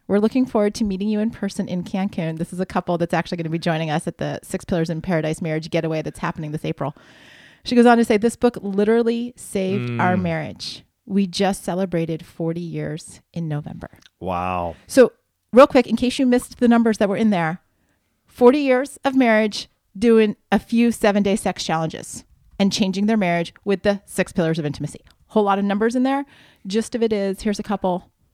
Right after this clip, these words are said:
Speaker 1: It's never too late.
Speaker 2: Right.
Speaker 1: It's <laughs> never too late to start taking action in your marriage. A-, and so I loved, I just loved being able to start, you know, this episode with that hug and just going, "Hey,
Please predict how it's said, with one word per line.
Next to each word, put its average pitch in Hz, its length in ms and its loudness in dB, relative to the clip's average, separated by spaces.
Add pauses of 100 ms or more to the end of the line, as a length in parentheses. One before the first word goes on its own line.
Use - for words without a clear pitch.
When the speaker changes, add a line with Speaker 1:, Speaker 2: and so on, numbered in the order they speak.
(180)
Speaker 1:
It's - 160 -6
never 185 220 -2
too 196 120 -6
late. 175 200 -6 (420)
Speaker 2:
Right. 87 240 -8 (600)
Speaker 1:
It's - 180 -2
<laughs> - 0 -
never 226 400 4
too 220 300 -4
late 214 200 -6
to 202 100 -4
start - 220 -8
taking 175 280 -8
action 160 280 -8
in 156 80 -8
your 156 80 -6
marriage. 165 400 -10 (640)
A-, 202 180 2
and 196 120 8
so 208 120 6
I 185 80 8
loved, 185 440 6
I 196 120 2
just 196 240 -2
loved 190 240 2
being 185 160 2
able 175 180 -4
to 170 140 -2
start, - 560 -4 (140)
you 175 180 -4
know, 147 200 -4
this 170 240 0
episode 160 500 -2
with 160 180 -2
that 156 180 -4
hug 165 220 -2
and 170 80 -2
just 170 120 -8
going, 175 200 0
"Hey, 233 340 -4